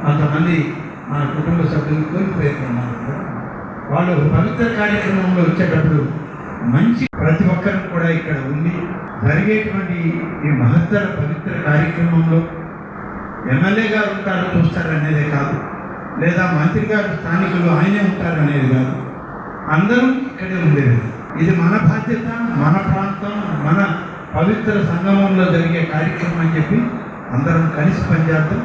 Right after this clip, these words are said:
మీరందరూ సహకరించండి. ఇది ఒక పెద్ద పవిత్రమైన బాధ్యతగా కూడా మనం పనిచేసి రొట్టెల పండుగను విజయవంతం చేసి ఈ జిల్లాలో జరిగే కార్యక్రమాన్ని మనం ప్రపంచవ్యాప్తంగా అందరూ కూడా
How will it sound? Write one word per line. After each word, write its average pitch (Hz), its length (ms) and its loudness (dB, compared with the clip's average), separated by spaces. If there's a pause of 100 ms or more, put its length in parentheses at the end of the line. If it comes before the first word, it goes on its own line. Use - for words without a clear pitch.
(440)
మీరందరూ 139 460 4 (100)
సహకరించండి. 196 720 0 (520)
ఇది 170 200 4
ఒక 143 120 -2 (120)
పెద్ద 156 200 0 (960)
పవిత్రమైన 151 760 2 (160)
బాధ్యతగా 202 520 2 (120)
కూడా 151 160 -8 (120)
మనం 135 180 -2 (100)
పనిచేసి 143 440 -2 (460)
రొట్టెల 170 320 0 (100)
పండుగను 147 480 2
విజయవంతం 175 540 0 (100)
చేసి 151 300 2 (840)
ఈ 175 40 4 (140)
జిల్లాలో 202 380 0 (100)
జరిగే 170 280 -2 (160)
కార్యక్రమాన్ని 156 800 2 (520)
మనం 143 200 0 (100)
ప్రపంచవ్యాప్తంగా 160 1120 0 (540)
అందరూ 233 300 4 (120)
కూడా 175 160 0